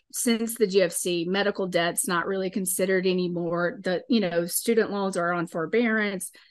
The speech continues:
you know, mortgages were on forbearance, uh, not being reported to credit. So credit scores look fantastic, but,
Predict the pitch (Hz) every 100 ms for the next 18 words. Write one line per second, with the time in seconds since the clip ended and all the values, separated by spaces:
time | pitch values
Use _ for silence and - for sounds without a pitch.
0 | _ - 220 190 190 240 269 208 190 185
1 | 175 160 160 156 156 - - - - -
2 | - 226 185 190 214 214 226 220 202 185
3 | 185 214 190 165 151 196 _ 247 208 185
4 | 208 170 151 - _ - _ - - 233
5 | 208 202 - - 302 330 247 - 214 202
6 | 202 180 - _ 226 208 196 - 277 381
7 | - 147 131 - _ _ _ _ _ _
8 | _ 226 202 -